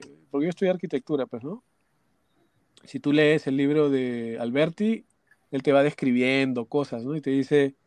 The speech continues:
tienes que tener, no sé, trece, tienes que tener trece escalones, porque el número trece, no sé qué, para la mala suerte, la buena suerte, no sé qué tanto.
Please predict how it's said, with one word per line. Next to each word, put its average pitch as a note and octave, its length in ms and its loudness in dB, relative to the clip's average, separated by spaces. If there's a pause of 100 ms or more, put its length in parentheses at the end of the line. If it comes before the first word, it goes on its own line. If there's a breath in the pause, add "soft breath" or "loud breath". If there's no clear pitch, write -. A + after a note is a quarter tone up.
(280)
tienes E3 220 2
que E3+ 80 2
tener, D3+ 280 4
no D3+ 120 0
sé, B2 760 -2 (360)
trece, E3 920 2 (580)
tienes F#3+ 200 6
que F#3+ 80 4
tener E3+ 260 4
trece E3+ 760 2
escalones, C3+ 680 0 (440)
porque C3 220 -6
el C3 80 -2
número D#3 300 2
trece, D3 840 0
no C3+ 120 -6
sé C3 140 -8
qué, B2 140 -8
para A2+ 280 -4
la A2+ 120 -8
mala A#2 200 -8
suerte, C3 420 -4
la A2 80 -10
buena A2+ 160 -16
suerte, - 360 -18
no - 60 -20
sé - 120 -20
qué - 60 -14
tanto. B3+ 220 -16